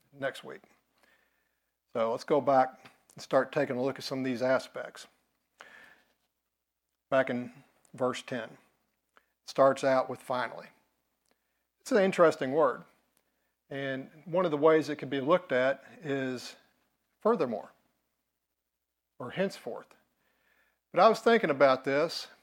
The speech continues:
Why did God put this here? Why did Paul, why did God have Paul put this here at this end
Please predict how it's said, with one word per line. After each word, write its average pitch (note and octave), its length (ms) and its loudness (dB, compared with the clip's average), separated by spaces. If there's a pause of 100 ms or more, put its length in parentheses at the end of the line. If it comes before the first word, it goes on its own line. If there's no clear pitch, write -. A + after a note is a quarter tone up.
(440)
Why F3+ 200 8
did F#3+ 100 2
God D#3+ 240 8
put D#3+ 160 2
this D3+ 220 -2
here? B2 420 -4
Why D3+ 200 2
did E3+ 120 -2
Paul, E3+ 400 6 (180)
why D#3 160 -2
did B2 120 -10
God D#3 260 6
have C#3 160 0
Paul D#3+ 220 -2
put D3+ 200 -2
this D3+ 200 -4
here D#3 180 0
at C#3 100 -4
this C3 240 -6
end G3+ 400 -4